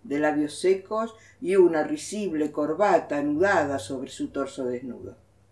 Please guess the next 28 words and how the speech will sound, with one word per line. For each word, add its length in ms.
La 80
macilenta 680
dama 340
de 100
ojos 240
verdes 480
que 140
brillaban 500
en 80
su 220
juventud 560
y 180
que 140
ahora 260
solo 320
tenían 420
el 140
color 460
de 120
un 220
lagarto, 760
casi 420
inmóviles 840
como 300
sin 280
comprender 800
del 280
todo 560